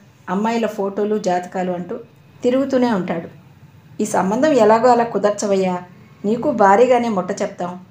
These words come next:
అని అమ్మాయిల పేరెంట్స్ వాగ్దానం చేయటంతో పెళ్ళిళ్ళ పేరయ్య ఈ సంబంధం విషయంలో ప్రత్యేకమైన శ్రద్ధ తీసుకుంటున్నాడు. అయితే చిక్కల్లా చంద్రమోహన్తోనే వస్తోంది. ఎన్ని సంబంధాలు తీసుకొచ్చినా "నచ్చలేదు బామ్మ" అని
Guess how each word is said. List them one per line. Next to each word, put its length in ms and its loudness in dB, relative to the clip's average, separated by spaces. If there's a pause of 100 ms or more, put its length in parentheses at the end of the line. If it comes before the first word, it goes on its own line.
(380)
అని 300 -6
అమ్మాయిల 360 -2
పేరెంట్స్ 520 -4 (240)
వాగ్దానం 540 0
చేయటంతో 440 -6 (580)
పెళ్ళిళ్ళ 300 4
పేరయ్య 520 -2 (480)
ఈ 80 0
సంబంధం 480 -2
విషయంలో 480 -4 (260)
ప్రత్యేకమైన 560 0
శ్రద్ధ 340 -2
తీసుకుంటున్నాడు. 600 -10 (680)
అయితే 420 0 (520)
చిక్కల్లా 380 2
చంద్రమోహన్తోనే 840 2
వస్తోంది. 440 -4 (540)
ఎన్ని 200 2
సంబంధాలు 460 0
తీసుకొచ్చినా 640 -6 (320)
"నచ్చలేదు 440 4
బామ్మ" 300 0
అని 280 -2